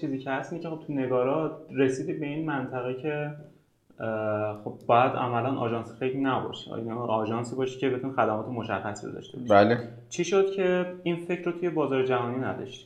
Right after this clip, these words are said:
Speaker 2: این فکر بر من اون موقع شکل نگرفته بود هنوز کامل.
Speaker 1: آها، نگرفته.
Speaker 2: این فکر، این فکر با حضور
Speaker 1: یعنی
Speaker 2: در بازار
Speaker 1: تو
Speaker 2: جهانی پررنگ
Speaker 1: عملاً
Speaker 2: شد. نه، این فکر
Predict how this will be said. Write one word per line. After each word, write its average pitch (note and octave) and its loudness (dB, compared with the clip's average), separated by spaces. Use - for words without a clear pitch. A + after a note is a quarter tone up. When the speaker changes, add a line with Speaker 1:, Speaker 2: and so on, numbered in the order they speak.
Speaker 2:
این D#3 10
فکر F3+ 10
بر D3+ 12
من E3+ 10
اون E3+ 6
موقع D3 10
شکل E3 8
نگرفته F3 6
بود A2 2
هنوز G#2+ 2
کامل. F#2+ -2
Speaker 1:
آها، G2+ -6
نگرفته. F#2+ -2
Speaker 2:
این C3+ 6
فکر، E3 8
این D3+ 4
فکر F3+ 8
با C3+ 12
حضور C3 12
Speaker 1:
یعنی E3 12
Speaker 2:
در D#3 12
بازار C3+ 12
Speaker 1:
تو A#2+ 10
Speaker 2:
جهانی C#3 12
پررنگ D3+ 12
Speaker 1:
عملاً G#2 10
Speaker 2:
شد. G2 6
نه، A#2+ 10
این C#3 2
فکر E3 10